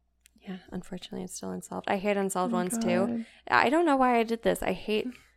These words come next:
Speaker 1: murder cases that involve children, and I hate unsolved because there's no closure.
Speaker 2: Yeah.
Speaker 1: So it was a double whammy. I, it was an accident. I didn't, I didn't
Speaker 2: <laughs> It's
Speaker 1: realize.
Speaker 2: okay. It's okay.
Speaker 1: So I'm so sorry.
Speaker 2: It's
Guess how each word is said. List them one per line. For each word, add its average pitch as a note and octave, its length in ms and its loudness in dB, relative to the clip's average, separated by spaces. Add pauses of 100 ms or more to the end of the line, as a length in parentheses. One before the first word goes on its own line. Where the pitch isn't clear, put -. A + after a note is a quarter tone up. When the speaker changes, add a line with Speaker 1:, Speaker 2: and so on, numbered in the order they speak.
(280)
Speaker 1:
murder G3 280 2
cases G#3 560 -2
that F#3+ 180 2
involve F3+ 320 0
children, F#3+ 500 0
and A3 180 0
I G3 120 4
hate F#3+ 240 2
unsolved F3+ 580 0
because - 480 -6 (800)
there's F#3 180 -4
no F3 100 2
closure. F3 680 -2
Speaker 2:
Yeah. A3 320 6
Speaker 1:
So G3+ 260 4
it F#3 140 2
was F#3+ 160 -2
a F#3 60 -2
double F3 320 0
whammy. E3 380 0
I, F#3 220 4
it G3 80 2
was G3 160 2
an G3 60 2
accident. E3 500 0
I E3 80 0
didn't, E3 340 0
I - 80 2
didn't F3+ 180 0
Speaker 2:
<laughs> - 20 -2
It's F3 40 -2
Speaker 1:
realize. A#3+ 380 2
Speaker 2:
okay. G#3 180 4
It's A3+ 260 -4
okay. - 280 -6 (520)
Speaker 1:
So F3+ 460 0
I'm B3 300 2
so - 380 -2
sorry. E3 460 -2
Speaker 2:
It's - 340 -8